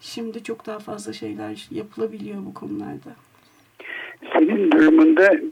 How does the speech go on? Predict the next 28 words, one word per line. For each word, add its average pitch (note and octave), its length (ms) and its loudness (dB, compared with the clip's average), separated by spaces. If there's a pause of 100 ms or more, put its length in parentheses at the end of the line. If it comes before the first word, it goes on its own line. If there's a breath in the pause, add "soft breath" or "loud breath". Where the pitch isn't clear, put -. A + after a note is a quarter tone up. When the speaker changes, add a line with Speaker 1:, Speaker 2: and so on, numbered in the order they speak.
(240)
Speaker 2:
neyin C3 380 4
tetiklediği, G2 840 -8
bunu G2 240 -8
belli F#2 320 -6
bir G2 80 -6
yaşa G2 200 -6
kadar F#2 340 -8
hiç - 180 -16
böyle F#2 160 -8
bir - 40 -12
şey - 140 -14
başından F#2 400 -10
geçmemişken G2 760 -12 (760 soft breath)
belli A#2+ 360 -10
değil. F4+ 220 -14 (400)
Nasıl - 320 -2
olup, D3+ 220 -4 (240)
e, C#3 40 -8 (840)
geçip - 340 -20
gittiği C3+ 580 -8
de, G#2 120 0 (300)
e, - 20 -16 (600)
mi F2+ 160 -12
belli D#2+ 340 -12
değil. G2 200 -12
Nasıl A#2 340 -8
bir F#2+ 100 -10
tedavi, E2+ 640 -6